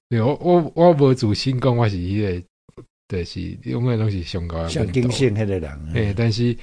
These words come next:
Speaker 1: 咱咧听这个故事，我会，我是家感觉真有勇气啦。我会感觉讲，
Speaker 2: 嗯。
Speaker 1: 啊，真感谢有这个人去互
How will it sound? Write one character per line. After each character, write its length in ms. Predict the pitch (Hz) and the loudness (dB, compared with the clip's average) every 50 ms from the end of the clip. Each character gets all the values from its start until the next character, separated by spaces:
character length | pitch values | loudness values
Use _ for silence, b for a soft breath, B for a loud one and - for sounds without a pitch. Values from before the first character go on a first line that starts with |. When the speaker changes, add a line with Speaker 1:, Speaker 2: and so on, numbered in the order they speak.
| B B B B B _ _ | B B B B B _ _
Speaker 1:
咱 100 | 143 165 | 2 4
咧 140 | 190 196 170 | 4 4 6
听 200 | 175 - 151 147 | 6 4 4 6
这 140 | 135 170 160 | 6 6 4
个 80 | 147 139 | 4 4
故 220 | 143 160 139 123 | 4 4 4 4
事， 120 | - - | 2 2
我 160 | 113 107 113 120 | 0 2 2 2
会， 220 | 104 95 92 - - - - - _ _ _ _ _ _ _ _ _ _ _ - - - | 2 2 -2 -4 -8 -14 -20 -20 _ _ _ _ _ _ _ _ _ _ _ -20 -10 -4
我 160 | 135 135 143 | 0 0 0
是 100 | - - | 0 -2
家 140 | - - 92 | -2 -4 -2
感 140 | 87 - 110 | -2 -2 -2
觉 120 | 117 110 107 | -2 -2 -2
真 180 | - - 90 | -4 -6 -8
有 60 | 82 | -8
勇 200 | 87 87 92 95 | -8 -6 -6 -8
气 240 | 95 - - - - - | -8 -10 -12 -16 -16 -16
啦。 200 | 85 - - - - - - | -16 -14 -16 -16 -16 -14 -12
我 120 | - 113 | -10 -6
会 120 | 110 104 104 | -6 -6 -4
感 160 | 95 101 101 | -4 -4 -4
觉 100 | 101 101 | -4 -4
讲， 200 | 92 - 98 92 92 | -4 -6 -6 -6 -6
Speaker 2:
嗯。 20 | - | -8
Speaker 1:
啊， 240 | 101 104 90 85 90 - | -8 -8 -8 -8 -10 -8
真 180 | - 107 98 | -8 -6 -6
感 240 | 95 - 107 107 104 | -4 -2 -4 -4 -4
谢 140 | 98 - 95 | -4 -6 -6
有 200 | 82 82 82 82 | -6 -6 -8 -8
这 140 | 87 - 98 | -8 -6 -6
个 300 | 90 90 90 82 - 92 | -6 -6 -8 -8 -10 -10
人 160 | 85 87 87 - _ _ | -10 -10 -12 -16 _ _
去 180 | - - 101 92 | -8 -4 -4 -2
互 160 | 87 87 90 | -4 -4 -8